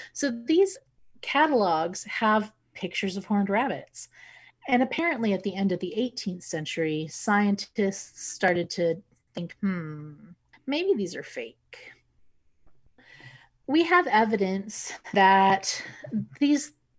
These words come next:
were believed, then not believed.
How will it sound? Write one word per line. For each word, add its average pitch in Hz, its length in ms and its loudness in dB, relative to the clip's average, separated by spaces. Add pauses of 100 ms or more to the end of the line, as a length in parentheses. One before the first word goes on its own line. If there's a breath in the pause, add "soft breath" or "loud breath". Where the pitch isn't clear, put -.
(180)
were 190 720 6 (1120 loud breath)
believed, 220 640 2 (180)
then 185 440 -2
not 220 300 2
believed. 156 540 -8